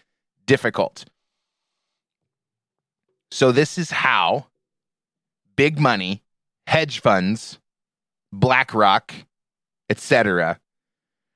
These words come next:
are forcing companies to apply woke standards. That's the social part of E S G. But the environmental comes first because that's the smokescreen.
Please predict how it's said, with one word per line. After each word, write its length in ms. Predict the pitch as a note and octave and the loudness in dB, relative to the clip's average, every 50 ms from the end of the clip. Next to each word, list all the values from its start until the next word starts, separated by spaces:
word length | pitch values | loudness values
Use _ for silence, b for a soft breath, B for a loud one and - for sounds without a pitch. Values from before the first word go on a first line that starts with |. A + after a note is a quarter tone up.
| _ _ _ _ _ _ _ _ _ - | _ _ _ _ _ _ _ _ _ 2
are 360 | A#2+ A#2+ A#2+ A#2 A#2 A#2 A#2 | 4 6 6 6 6 4 2
forcing 880 | - - - - - - D#3+ F3+ G3+ G3 - - F#3 F#3 F3+ F#3 F#3 F3 - - | 0 -4 -14 -14 -4 2 4 4 4 4 2 -2 -2 -2 0 0 -2 -4 -6 -6
companies 880 | - - C#3 B2+ A#2+ - A#2+ G#2+ G2+ G2 G2+ G#2+ A#2 - - - - - _ _ _ _ _ _ _ _ _ _ _ _ _ _ _ _ _ _ _ _ _ _ _ _ _ _ _ _ _ _ _ _ _ _ - | -2 0 0 0 0 -2 -2 0 0 0 -2 -2 -4 -6 -12 -18 -18 -20 _ _ _ _ _ _ _ _ _ _ _ _ _ _ _ _ _ _ _ _ _ _ _ _ _ _ _ _ _ _ _ _ _ _ -12
to 560 | - - - C3+ C3 C3 B2+ B2 A#2+ A#2+ B2+ - _ _ _ _ _ _ _ | -8 -2 0 2 4 4 4 4 4 2 -2 -4 _ _ _ _ _ _ _
apply 460 | - B2 B2 - - - C#3+ C#3 C#3 B2+ | -2 -2 -2 -2 0 2 2 4 4 4
woke 420 | A#2 A2 G#2+ C3 C#3 D#3 D3+ - | 4 4 6 6 4 4 2 -2
standards. 840 | - - - C3 A#2 A2+ G#2 F#2+ F2+ D#2 - - - - - - - _ _ _ | -12 -6 -2 0 2 2 2 0 -2 -4 -6 -10 -16 -18 -18 -20 -20 _ _ _
That's 240 | - A2 A#2 - - | -2 -2 -2 -4 -6
the 120 | - C3+ B2+ | -8 -8 -8
social 760 | - - - - D3+ C#3 B2+ - - - G#2 D#2+ C#2 - _ _ _ _ - | -8 -6 -2 2 2 2 2 0 0 0 0 -2 -2 -8 _ _ _ _ -6
part 260 | - - G#2+ F#2 E2 - _ _ _ _ _ - | -2 0 0 0 0 -4 _ _ _ _ _ 0
of 180 | A2 A2 G2 - | 0 0 0 -2
E 120 | - G#2+ G#2 | -2 0 0
S 220 | F#2+ F2 - - | 0 -2 -4 -8
G. 300 | - D#2 D2+ D2 B1 - _ _ _ _ _ _ _ _ _ _ _ _ _ _ _ _ _ _ _ _ - | -12 -10 -12 -12 -12 -16 _ _ _ _ _ _ _ _ _ _ _ _ _ _ _ _ _ _ _ _ -4
But 160 | C#3 D3 - | -4 -2 0
the 100 | E3 D#3+ | 0 0
environmental 720 | D#3 D3 C#3 B2+ F3 F#3+ G3 F#3+ F3 F3 G3+ A3 G3 D#3 | 0 0 2 2 0 2 0 0 0 0 2 2 0 0
comes 320 | - - D#3 D3+ C#3+ - | 0 0 -2 -2 -2 -4
first 400 | - - F3+ F3 A2+ F#2 - - | -2 2 2 2 2 0 -2 -6
because 380 | - B2 G#2+ - B2+ A#2+ A2 G2+ | -4 -4 -2 0 0 -2 0 0
that's 500 | G#2 B2+ B2+ B2+ C3+ C3 - - - - | 0 2 2 2 0 -4 -8 -20 -20 -14
the 120 | - C3+ | -12 -10
smokescreen. 920 | D#3 - - - F3 F#3 F3+ F3+ F3 - - - - D#3 B2 G#2 F#2 D#2 - | -10 -8 -6 -2 0 2 2 2 0 -4 -6 -4 -2 0 0 0 -2 -4 -8